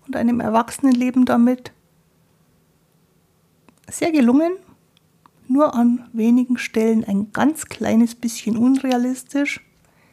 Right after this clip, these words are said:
was aber bei einem Roman durchaus ein Qualitätsmerkmal sein kann. Wer will schon zum Beispiel,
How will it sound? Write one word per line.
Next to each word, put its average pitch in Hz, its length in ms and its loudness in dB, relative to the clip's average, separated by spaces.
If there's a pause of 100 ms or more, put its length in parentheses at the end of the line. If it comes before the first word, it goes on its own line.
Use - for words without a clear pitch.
(1700)
was 240 220 -2
aber 240 200 -2
bei - 160 -8
einem 202 300 0
Roman 202 640 0 (240)
durchaus 208 420 -6
ein 226 80 -6
Qualitätsmerkmal 190 880 -6
sein 175 220 -8
kann. 185 300 -12 (4000)
Wer 202 220 0
will 269 160 4
schon 269 380 2 (400)
zum 247 240 2
Beispiel, 240 680 -2